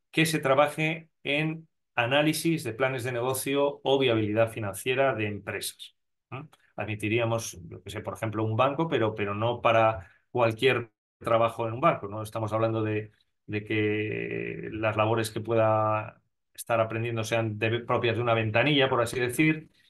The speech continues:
sino, pues, de, de análisis de, de empresas, de análisis de riesgos, por ejemplo, sería un perfil que encajaría aquí bastante bien.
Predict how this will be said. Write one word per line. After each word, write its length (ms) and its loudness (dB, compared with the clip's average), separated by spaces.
sino, 580 -2
pues, 260 -4
de, 420 -2
de 180 0
análisis 480 0
de, 240 -6
de 160 -6
empresas, 560 0
de 340 -4
análisis 480 0
de 100 -2
riesgos, 340 0
por 120 -2
ejemplo, 260 -2
sería 260 -2
un 60 -2
perfil 640 -6
que 80 -4
encajaría 480 0
aquí 140 -2
bastante 400 -4
bien. 220 -14